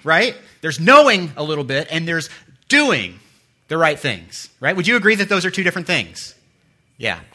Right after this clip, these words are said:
and so that's what we're gonna talk about today. In fact, if you're married, I wanna do a little exercise. If you're married, if you're, if you're single, if you're widowed, if you're divorced,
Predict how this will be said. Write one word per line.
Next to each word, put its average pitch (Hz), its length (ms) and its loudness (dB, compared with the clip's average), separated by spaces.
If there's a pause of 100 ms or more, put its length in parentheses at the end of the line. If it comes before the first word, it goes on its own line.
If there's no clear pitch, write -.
and 113 100 -12
so 139 80 -4
that's 156 160 0
what 175 100 -2
we're 143 120 -6
gonna 131 160 -6
talk 127 220 -6
about 107 180 -8
today. 120 200 -4
In 120 80 -6
fact, 165 280 -4 (180)
if 160 140 -8
you're 247 160 0
married, 180 260 0
I 170 60 2
wanna 180 180 -6
do 160 140 -6
a - 0 -
little 160 180 -6
exercise. 110 560 -8
If 123 80 -12
you're 160 80 -8
married, 131 280 -2
if 127 120 -12
you're, 151 120 -4
if 135 200 -12
you're 147 80 -4
single, 180 380 -2
if 151 100 -8
you're 147 80 -4
widowed, 151 380 -2
if 135 100 -10
you're 123 80 -6
divorced, 131 500 -8